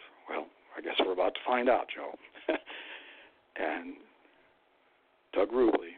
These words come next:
Mister Doug Rubley, finance director of City of Lansing, come up to me and he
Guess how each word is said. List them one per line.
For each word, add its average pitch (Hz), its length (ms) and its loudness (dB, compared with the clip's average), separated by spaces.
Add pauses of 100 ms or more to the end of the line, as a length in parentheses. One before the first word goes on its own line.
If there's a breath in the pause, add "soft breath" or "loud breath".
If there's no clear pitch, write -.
Mister - 260 -6
Doug 107 220 -2
Rubley, 98 460 -6
finance 101 400 -4
director 104 360 -2
of 92 60 -12 (120)
City 98 120 -8
of 107 80 -8
Lansing, 95 460 -12
come 101 120 -12
up 98 140 -10
to - 100 -10
me 95 80 -8
and 95 80 -4
he 95 80 -4